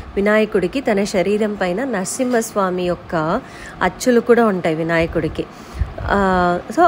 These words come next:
అలా ఆయన అన్ని గణాలకి అధిపతి అవుతారు. So మన, మనలాంటి శరీరం కాదనమాట వాళ్ళకి. గణపతికి ఏదన్నా కార్యం చేయాలి అని అంటే వాళ్ళకు ఒక empowerment అనమాట, అంటే ఒక శక్తి అనేది. మనం ఎలా ఇప్పుడు,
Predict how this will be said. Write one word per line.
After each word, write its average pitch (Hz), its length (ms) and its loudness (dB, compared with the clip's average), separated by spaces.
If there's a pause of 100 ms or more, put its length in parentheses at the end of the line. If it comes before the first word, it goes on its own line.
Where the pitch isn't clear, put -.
అలా 254 400 6
ఆయన 196 520 2 (100)
అన్ని 208 280 0 (100)
గణాలకి 190 540 4
అధిపతి 202 500 2
అవుతారు. - 680 -4 (1300)
So 190 220 4
మన, 220 500 4 (340)
మనలాంటి 226 680 4
శరీరం 220 500 2
కాదనమాట 175 640 0
వాళ్ళకి. 160 340 -4 (100)
గణపతికి 214 680 0
ఏదన్నా 185 340 0
కార్యం 185 580 -2 (100)
చేయాలి 165 480 2
అని 165 220 -4
అంటే 160 260 -2 (440)
వాళ్ళకు 202 280 2
ఒక - 120 0
empowerment 202 840 2
అనమాట, 175 240 -4
అంటే 226 140 0
ఒక 226 160 -2
శక్తి 226 500 -2
అనేది. 180 280 0
మనం 175 260 -2
ఎలా 180 160 0
ఇప్పుడు, 190 380 2